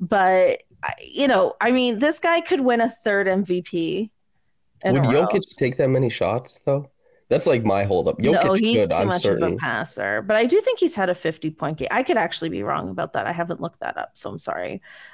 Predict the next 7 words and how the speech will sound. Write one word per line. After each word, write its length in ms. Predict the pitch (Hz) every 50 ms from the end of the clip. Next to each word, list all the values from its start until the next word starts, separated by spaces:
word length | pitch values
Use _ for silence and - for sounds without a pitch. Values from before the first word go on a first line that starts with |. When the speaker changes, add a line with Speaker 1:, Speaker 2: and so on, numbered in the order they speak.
| - _ _
Speaker 1:
Um, 800 | - 185 185 185 180 180 180 180 175 175 175 175 170 165 - - - _ _ _ _ _ _ _ _ _ _ _ - -
I'm 80 | 190 196
not 200 | 208 - 311 294
sure 220 | - - 185 165
if 120 | 160 160 -
he 100 | 165 165
has. 420 | 165 151 147 139 143 165 - -